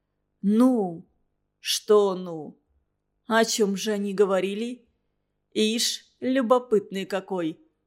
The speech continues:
Мало ли, о чем они говорили. "Андрей Иванович!" Саша с мольбой посмотрел ему в глаза. "Ну хорошо, я скажу тебе об этом.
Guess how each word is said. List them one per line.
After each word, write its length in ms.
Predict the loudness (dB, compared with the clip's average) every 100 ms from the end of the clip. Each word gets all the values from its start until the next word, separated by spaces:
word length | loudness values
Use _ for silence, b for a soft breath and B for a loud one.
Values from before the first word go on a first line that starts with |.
| _
Мало 480 | -2 0 0 0 0
ли, 140 | 0
о 120 | -2
чем 320 | -6 -6 -4 -2
они 240 | -2 -2
говорили. 800 | -2 0 -2 -4 -4 -8 -12 _ _ _ _ _ _ _
"Андрей 540 | -2 0 0 0 -2 -2
Иванович!" 840 | 0 0 -2 -2 -4 -6 -10 -12 _ _ _ _ _ _
Саша 500 | -4 2 2 0 -4
с 120 | -6
мольбой 480 | -4 -6 0 0 0
посмотрел 540 | -2 -6 -6 -6 -6
ему 300 | -4 -4 -6
в 60 | -4
глаза. 580 | -2 -2 -2 -4 -6 -14 _ _ _ _ _ _ _ _ _ _ _ -6
"Ну 220 | 0 0
хорошо, 760 | 0 -2 -4 -6 -6 -6 -8 -14 _ _ _
я 240 | 0 2 2
скажу 460 | -2 -6 -6 -6
тебе 360 | -8 -8 -6 -6
об 140 | -6
этом. 480 | -10 -10 -14 -16 -18